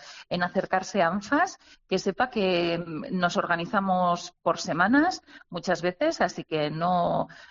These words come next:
no hay problema porque vamos a poder encontrar el sitio donde va a poder ayudarnos y apoyarnos. Si lo quiere hacer o simplemente se quiere acercar para, bueno, pues para, mm, para tener más información, puede hacerlo llamando a un teléfono, el novecientos cuarenta y ocho, veintisiete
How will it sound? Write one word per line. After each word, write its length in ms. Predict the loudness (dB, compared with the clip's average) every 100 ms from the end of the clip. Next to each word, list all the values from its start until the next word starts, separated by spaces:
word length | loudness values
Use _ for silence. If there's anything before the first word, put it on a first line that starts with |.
| -6
no 140 | 2 2
hay 100 | 2
problema 480 | 2 2 4 2 0
porque 260 | -2 -4 -10
vamos 400 | -6 -2 -2 -2
a 40 | 0
poder 200 | 2 0
encontrar 400 | -2 -2 0 0
el 160 | 0
sitio 360 | -4 -8 -6 -4
donde 200 | -2 -2
va 80 | -2
a 60 | 0
poder 260 | 0 0
ayudarnos 580 | 0 0 0 0 -2 0
y 40 |
apoyarnos. 640 | -2 0 -2 -2 -2 -4 -6 -18 -20 -20
Si 480 | -14 -2 2 2 4
lo 160 | 2 4
quiere 220 | 2 2
hacer 340 | 0 -2 2
o 80 | 0
simplemente 800 | 2 0 2 0 0 0 0 0
se 160 | -4 -4
quiere 160 | -2
acercar 400 | -2 -2 -2 -2 0
para, 420 | 2 2 2 -2 -14 -18 -12 -2
bueno, 240 | -2 0
pues 160 | -4 -4
para, 420 | -2 0 0 -2
mm, 600 | -4 -8 -8 -8 -10 -8
para 180 | -2 0
tener 220 | 0 -2 -2
más 180 | -4
información, 640 | -4 -2 0 -2 2 2 2 -6 -12 0
puede 200 | 2 2
hacerlo 460 | 0 2 2 2 0
llamando 320 | 0 2 2 2
a 40 |
un 80 | 2
teléfono, 520 | 2 2 2 -2 -2
el 100 | -2
novecientos 480 | -2 -2 -4 -4 -2
cuarenta 340 | -2 0 0
y 100 | 0
ocho, 340 | -2 -4 -2 0
veintisiete 640 | -2 -2 -4 0 0 0